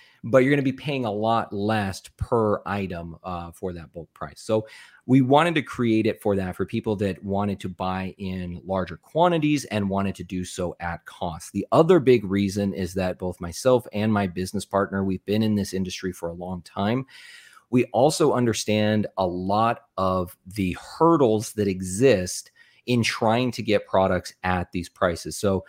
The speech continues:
for those of you that don't know, the only way to get wholesale price on Pokemon cards or any trading card game out there is to go through a distributor and or a wholesaler. And in doing so, there's a lot of hurdles that exist. One,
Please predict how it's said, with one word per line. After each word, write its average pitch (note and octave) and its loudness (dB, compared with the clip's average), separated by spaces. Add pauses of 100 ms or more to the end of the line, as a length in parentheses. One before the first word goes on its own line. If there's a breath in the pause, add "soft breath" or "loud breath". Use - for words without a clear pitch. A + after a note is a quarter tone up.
(160 soft breath)
for G2 0
those A2+ 4
of G#2+ -2
you G#2+ 2
that G#2 2
don't G2 0
know, A2+ 2
the G2+ -2
only E3 2
way G#2 2
to G2+ -4
get G2 -2
wholesale A2 0
price F#2 -2
on E2+ -4 (240)
Pokemon G#2 2
cards G2 2
or E2+ -4
any A#2+ 2
trading G#2 2
card F#2 -4
game F2+ -2
out F2 -6
there F2+ 0 (340 loud breath)
is A2 2
to G#2 4
go F#2+ 0
through F#2+ -2
a F2+ -2
distributor F2+ -2
and E2+ -4
or E2 -6
a E2 -12
wholesaler. F2+ 0 (560 loud breath)
And A#2+ 6
in A2+ 4
doing E3+ 8
so, G2+ 4
there's G#2+ 2
a G#2+ 4
lot G#2+ 6
of G2+ -4
hurdles G#2 0
that F#2 -2
exist. E2+ -4
One, C3 4